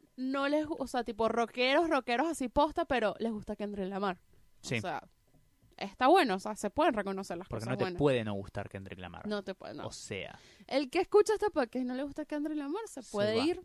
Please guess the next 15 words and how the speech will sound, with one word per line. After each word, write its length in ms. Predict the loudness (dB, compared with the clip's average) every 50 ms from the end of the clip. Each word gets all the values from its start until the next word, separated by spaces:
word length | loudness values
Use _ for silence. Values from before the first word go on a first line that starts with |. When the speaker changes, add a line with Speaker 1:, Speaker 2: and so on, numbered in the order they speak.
| -14 _
Speaker 1:
se 220 | -8 -2 0 2
va. 240 | 2 2 0 0 -4 -12 -14 -6
Chao. 280 | -6 -4 -4 -6 -8 -14 _ _
Ahí 160 | -14 -12 -12 -10
está 140 | -8 -8
la 80 | -8 -8
puerta. 340 | -8 -10 -12 -14 -16 -20 _ _
<laughs> 920 | 2 8 10 10 10 10 8 6 6 6 4 0 0 -4 -10 -16 -20 -10 -4
Puerta 220 | -4 -2 0 2 2
invisible, 580 | 4 4 2 2 2 2 2 2 2 2 0 -2 -4
la 120 | -4 -4 -2
puerta 240 | -2 -2 0 0 -2
invisible 400 | -2 -2 -4 -4 -2 -2 -2 -2
de 40 | -4
Spotify. 520 | -4 -6 -4 -4 -6 -6 -8 -10 -10 -12